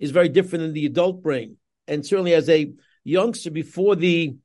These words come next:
uh, the teenage years, we're not in that mode where it's gotta be my way. Teenagers are very often,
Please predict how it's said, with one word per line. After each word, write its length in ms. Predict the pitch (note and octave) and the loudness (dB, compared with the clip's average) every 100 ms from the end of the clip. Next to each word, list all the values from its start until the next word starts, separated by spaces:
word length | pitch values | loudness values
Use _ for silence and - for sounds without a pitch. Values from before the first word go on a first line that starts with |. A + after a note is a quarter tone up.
| _ _ _ _ _ | _ _ _ _ _
uh, 100 | - | -6
the 120 | C#3+ D3 | -4 -4
teenage 480 | - G3+ F#3 C3 | -2 0 0 0
years, 360 | D3+ G3 F3+ D3 | 2 2 2 0
we're 120 | E3 | -2
not 280 | E3+ F#3 F#3 | -2 -2 -2
in 200 | F#3 F#3 | -2 -2
that 220 | E3+ D#3+ | -4 -4
mode 680 | D#3+ E3+ F3+ E3 D#3 D3 C#3 _ _ | -2 0 0 0 -2 -6 -12 _ _
where 400 | - D#3+ D#3 D3+ - _ _ _ _ _ _ | -2 4 6 6 2 _ _ _ _ _ _
it's 140 | C#3+ | -10
gotta 220 | B2+ F3+ D#3+ | -4 -2 -2
be 100 | D#3+ | -2
my 240 | D#3+ D3+ | -2 -2
way. 200 | C3+ A#2+ | -2 -6
Teenagers 960 | - G#3+ G#3 F#3+ D3+ F3 D#3+ D3 B2+ - _ _ D#3+ | -10 -8 -4 -2 -2 -2 -2 -4 -10 -18 _ _ -4
are 120 | D#3 | 0
very 320 | D#3 F3+ F3 | 4 6 4
often, 680 | F3 E3+ F3 E3 D3 D3 | 4 2 2 -2 -2 -6